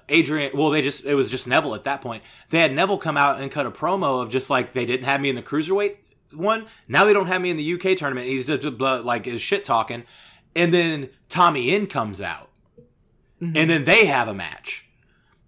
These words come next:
Speaker 1: And it was, it was Tommy End, which if you don't know who Tommy End is, that is now Malachi Black.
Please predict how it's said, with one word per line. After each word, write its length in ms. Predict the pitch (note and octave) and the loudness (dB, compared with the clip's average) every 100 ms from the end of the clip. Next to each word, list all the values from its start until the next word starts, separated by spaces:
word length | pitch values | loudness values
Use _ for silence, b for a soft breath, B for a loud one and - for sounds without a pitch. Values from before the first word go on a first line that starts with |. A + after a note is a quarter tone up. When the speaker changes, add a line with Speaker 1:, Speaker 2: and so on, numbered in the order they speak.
| _ _ - | _ _ 0
Speaker 1:
And 260 | E3 D#3 - | 0 2 2
it 100 | E3 | 4
was, 280 | D#3 - - _ _ - | 2 -2 -8 _ _ -4
it 100 | C3 | 0
was 160 | C3 - | 0 2
Tommy 480 | D3+ D#3 F3+ F3+ | 4 4 4 0
End, 240 | A#2 D#2+ - | -2 -8 -2
which 220 | C#3+ D#3 | 0 0
if 120 | D3 | -2
you 80 | C#3 | 0
don't 200 | C3+ C#3+ | 0 0
know 100 | D3 | -2
who 80 | D3 | -2
Tommy 380 | D#3 D3 D3+ D3+ | 0 0 0 -2
End 120 | B2+ | -2
is, 160 | A#2+ A#2+ | -4 0
that 180 | B2+ | 0
is 120 | B2+ A#2+ | 0 0
now 280 | B2+ B2+ | 0 0
Malachi 500 | A#2+ A#2+ B2 A#2+ A#2+ | 0 0 0 0 -4
Black. 440 | G#2 G2+ E2+ - | -4 -6 -10 -12